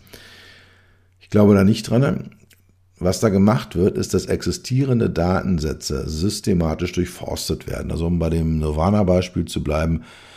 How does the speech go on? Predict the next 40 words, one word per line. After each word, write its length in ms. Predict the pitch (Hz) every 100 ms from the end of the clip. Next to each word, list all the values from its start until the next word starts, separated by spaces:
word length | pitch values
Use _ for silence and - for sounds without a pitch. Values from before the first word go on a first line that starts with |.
| - - -
da 80 | 76
hat 100 | 78
man 140 | 90
der 120 | 82
K 220 | - 82
I 240 | - 117 -
alle 260 | - 101
Nirvana-Songs 800 | 92 82 101 120 117 - 101 98
eingefüllt, 600 | - 80 90 87 90 87 80
noch 140 | 78
ein 60 | 76
paar 200 | 95 92
andere 240 | 95 82
Grunge-Songs 680 | 95 120 123 - 98 101 92
und 80 | 85
so 80 | 82
ein 80 | 82
bisschen 260 | 82 78
Hintergrund 540 | 78 87 87 78 85 80
über 180 | 87
Rock-Music. 920 | 85 95 101 - 104 101 98 104 104 82
Und, 180 | 80 - - - - - -
ja, 180 | - 113
und 100 | 110
dann 80 | 107
hat 100 | 104
man 100 | 107
die 80 | 101
das 140 | 104
alles 220 | - 95
verwurschen 680 | - 90 80 92 - - 107
lassen 380 | 90 90 - 95
und 220 | 82 82
dann 160 | 76 78
da 180 | 76 73
was 180 | 78
Neues 360 | 71 - - -
draus 260 | - - -
produzieren 600 | - 78 76 - 80 80
lassen. 320 | - - -